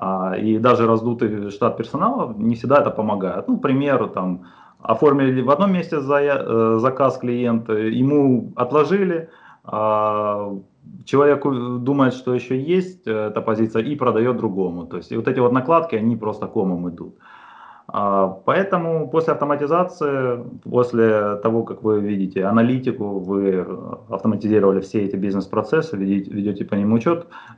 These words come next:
а, всегда будет куда двигаться дальше. А, в этом также может помочь наша техническая поддержка. То есть, э,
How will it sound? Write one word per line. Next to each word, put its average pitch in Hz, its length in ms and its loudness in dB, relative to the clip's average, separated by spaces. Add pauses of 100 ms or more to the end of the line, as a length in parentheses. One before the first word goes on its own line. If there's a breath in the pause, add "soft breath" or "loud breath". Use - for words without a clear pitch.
а, 95 480 0
всегда 131 220 4
будет 110 200 2
куда 101 340 2
двигаться 95 400 -2
дальше. 90 420 -4 (580 loud breath)
А, 92 260 -2
в 110 80 2
этом 196 200 2
также 160 240 4
может 127 380 2
помочь 113 400 0
наша 110 260 -2
техническая 110 520 -2
поддержка. 92 520 -4 (140)
То - 80 -12
есть, - 300 -12
э, 92 360 -2